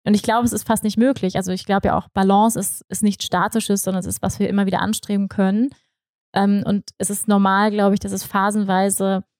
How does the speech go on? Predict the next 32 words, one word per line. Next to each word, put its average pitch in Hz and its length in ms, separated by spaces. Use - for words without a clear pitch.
an 202 180
bestimmten 208 380
Stellen 202 680
einfach 202 420
weniger 214 440
Energie 180 440
hat 185 180
oder 185 180
weniger 202 360
geht. 175 460
Und 185 380
das 196 220
war, 196 340
ähm, 196 640
für - 160
mich 196 220
auch - 80
eines 196 300
der 196 100
größten 196 340
Learnings 202 340
in 180 100
diesem 190 260
Jahr. 196 400
Ähm, 190 420
da 190 120
kommen 196 200
wir 196 80
auch 185 80
gleich 185 200
zur - 120
nächsten 190 380